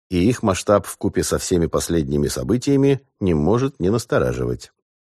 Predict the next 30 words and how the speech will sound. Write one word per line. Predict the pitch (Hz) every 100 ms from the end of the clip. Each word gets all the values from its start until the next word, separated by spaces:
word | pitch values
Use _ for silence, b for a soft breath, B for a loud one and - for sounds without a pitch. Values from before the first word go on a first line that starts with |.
| _ _ _ _
Мы | 131
пока | 143 127 127
контролируем | 110 98 95 98 87 80
границу | 73 73 85 135 - 151
и | - -
не | 95
даем | 85 85 95
возможности | 80 71 73 123 117 117 - 120
перемещать | 92 85 80 76 - 107 113
через | - 107 95
нее | 98 95
новые | 92 87 107 104
препараты | 98 92 85 78 90 -
и | 92 -
оборудование. | 98 95 104 92 64 58 55 - - b b b -
А | 80
уж | 85 -
вывести | 85 101 82 -
из | 87 73
города | 80 95 87 80
результаты | 71 82 76 80 78
исследований — | - - 76 120 98 71 55 - _ _ -
на | 73
этом | 92 101 101
пути | 98 - 98
сложила | - 78 80 92
голову | 92 90 98 101 107 98 - _
не | 90
одна | 98 98 78 69
группа. | 69 67 - 67 64